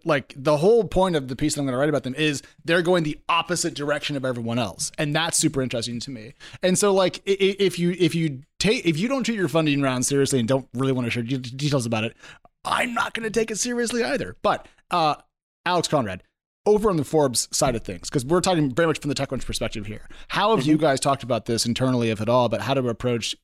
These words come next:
Speaker 1: giving a shit about certain rounds?
Speaker 2: Well, the first thing I would say is we've prioritized exclusives, and I know that this has annoyed you in the past,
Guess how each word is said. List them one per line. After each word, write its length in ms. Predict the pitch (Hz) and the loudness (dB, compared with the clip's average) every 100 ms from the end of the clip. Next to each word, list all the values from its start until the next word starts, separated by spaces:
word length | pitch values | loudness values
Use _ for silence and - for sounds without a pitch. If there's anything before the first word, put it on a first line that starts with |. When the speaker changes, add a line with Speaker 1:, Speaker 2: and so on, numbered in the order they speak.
| _ | _
Speaker 1:
giving 300 | 117 127 135 | -4 0 0
a 40 | 123 | 0
shit 220 | - 120 | -2 -2
about 320 | 113 117 113 _ - _ _ | -2 -4 -4 _ -20 _ _
certain 280 | - 135 120 | -6 -4 -2
rounds? 320 | 127 87 - - _ - | -2 -4 -8 -16 _ 0
Speaker 2:
Well, 300 | 156 151 - | 2 2 0
the 140 | 147 147 | -2 0
first 260 | 185 208 | 0 0
thing 140 | 214 170 | 0 2
I 80 | |
would 140 | 139 131 | 0 0
say 360 | 143 131 120 - | 2 2 2 0
is 260 | 120 110 | -2 -2
we've 300 | 127 123 120 - - | 0 0 0 -6 -4
prioritized 720 | 131 131 175 - 143 127 - | 0 2 2 0 0 -2 -4
exclusives, 840 | 107 - - 127 - 113 104 101 - | -6 -4 0 0 0 0 0 -4 -4
and 100 | 113 | -2
I 80 | 120 | 0
know 160 | 127 170 | 0 0
that 120 | 147 | 0
this 180 | 123 - | -2 -2
has 140 | 113 | -2
annoyed 380 | 117 110 117 117 | 0 2 0 0
you 260 | 113 104 104 | 0 0 0
in 120 | - | 0
the 80 | 110 | -2
past, 600 | - 117 95 - - - | -2 0 0 0 -4 -6